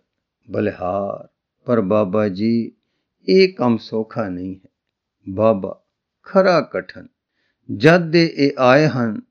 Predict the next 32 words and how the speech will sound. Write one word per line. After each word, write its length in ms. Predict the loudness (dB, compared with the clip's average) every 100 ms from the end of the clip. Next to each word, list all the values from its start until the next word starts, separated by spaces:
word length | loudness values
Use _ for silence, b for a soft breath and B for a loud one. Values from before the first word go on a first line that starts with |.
| _ _ _ _
ਸਾਡੇ 560 | -20 -8 -2 0 0
ਸਾਰੇ 480 | -2 2 2 4 2
ਘਰ 320 | 0 0 2
ਵਿੱਚ 260 | 2 2 0
ਇਹਨਾਂ 300 | 0 4 4
ਦਾ 140 | 4 2
ਪ੍ਰਭਾਵ 580 | 0 -4 -4 -2 -2 -2
ਪੈਂਦਾ 420 | -4 -8 -8 -10
ਹੈ। 120 | -14 _ _ _ _ _ _ -12 2
ਜਦ 300 | 4 4 2 0
ਇਹ 140 | 2
ਜ਼ਖਮੀ 680 | 2 2 -2 0 2 2 0 -6
ਬਣਾਉਂਦੇ 680 | -2 2 4 4 2 2 0
ਹਨ 240 | 0 0
ਤਾਂ 220 | 0 -2
ਭੈੜੇ 420 | -4 -2 -2 0 0
ਵਾਕ 320 | 2 2 0
ਬੋਲਦੇ 540 | -2 -4 -6 -6 -10
ਹਨ। 160 | -14 -20 _ _ _ _ _ -4
ਪਰ 180 | 0 2
ਹੁਣ 260 | 2 0 2
ਆ 200 | 4 4
ਜੋ 200 | 2 -2
ਮਿਲੇ, 320 | -2 -2 -4 -8 _ _ _ _ _
ਸਾਈਂ 460 | -4 2 4 6
ਨੇ 180 | 6 4
ਮੇਲ 360 | 4 4 2 2
ਕਰਾਏ, 420 | 0 2 2 0
ਸੰਜੋਗੀ 640 | -2 0 2 2 2 2
ਮੇਲੇ 400 | 2 2 2 2
ਹਨ। 220 | -2 -6 -16 _ _ _ _ _ -8
ਡਾਕਦਾਰਾ, 1080 | 2 2 2 2 2 2 2 2 0 -4